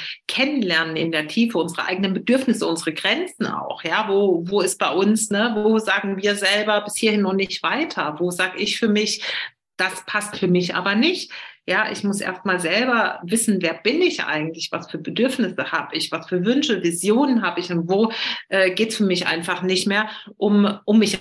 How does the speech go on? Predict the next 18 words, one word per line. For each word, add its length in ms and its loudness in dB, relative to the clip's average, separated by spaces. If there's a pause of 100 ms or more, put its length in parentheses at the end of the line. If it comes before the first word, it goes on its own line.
einlassen 500 0
zu 140 -10
können 260 -4
auf 180 -4
jemand 300 -4
anderen 400 -4
und 120 -4
zwar 260 -8
ehrlich 500 -4
einlassen 460 -4
zu 140 -8
können 220 -4
aus 120 -2
der 140 -4
Tiefe 280 2
heraus, 460 -2
weil 120 -2
das 280 -6